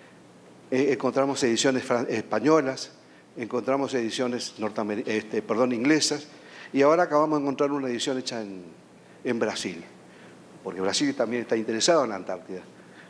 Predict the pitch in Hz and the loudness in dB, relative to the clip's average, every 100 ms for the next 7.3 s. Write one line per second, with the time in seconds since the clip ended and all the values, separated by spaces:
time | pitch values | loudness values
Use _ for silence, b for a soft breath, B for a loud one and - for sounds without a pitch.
0 | B B - - 104 104 104 147 165 139 | B B -20 -14 -4 -4 2 2 2 0
1 | 110 104 101 160 135 92 - 175 175 120 | -4 -4 -2 0 0 -4 0 2 2 0
2 | 120 113 131 104 135 190 143 123 113 117 | -6 -6 -8 2 4 4 2 -2 -4 -4
3 | 110 - 139 - 202 170 147 139 123 113 | -4 0 0 4 2 2 -2 -2 -4 -4
4 | 127 110 104 107 131 139 123 156 160 147 | -2 -4 -4 -6 -4 -4 0 0 0 0
5 | 143 143 143 113 101 95 127 107 101 131 | 0 2 2 0 -6 -10 -10 -8 -6 -6
6 | 104 104 98 113 110 110 135 120 110 107 | -6 -6 -6 -4 -4 -2 0 0 -2 -4
7 | 98 95 | -8 -10